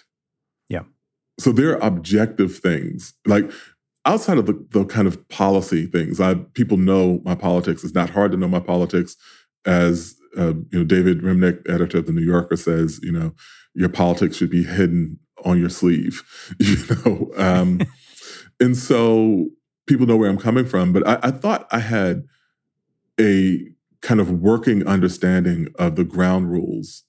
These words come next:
Speaker 2: of American politics, which Trump blew up. So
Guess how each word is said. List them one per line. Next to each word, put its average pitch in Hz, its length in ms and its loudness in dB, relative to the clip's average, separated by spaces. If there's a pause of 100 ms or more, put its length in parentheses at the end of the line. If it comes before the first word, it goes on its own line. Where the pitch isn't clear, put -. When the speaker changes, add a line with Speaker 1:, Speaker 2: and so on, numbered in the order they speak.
Speaker 2:
of 85 360 -2
American 87 480 0
politics, - 640 -4 (840)
which 110 200 2
Trump 101 420 -4
blew 101 280 2
up. - 240 -6 (680)
So 104 520 2